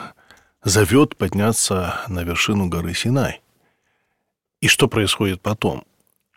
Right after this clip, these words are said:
Моисей спускается вниз, приносит народу условия договора с Господом Богом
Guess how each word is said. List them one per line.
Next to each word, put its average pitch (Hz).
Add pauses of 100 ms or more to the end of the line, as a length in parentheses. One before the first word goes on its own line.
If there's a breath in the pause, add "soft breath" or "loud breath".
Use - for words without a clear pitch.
(880)
Моисей 98
спускается -
вниз, 98 (520 soft breath)
приносит 98
народу 101 (260 soft breath)
условия 123
договора 107
с -
Господом 90
Богом 202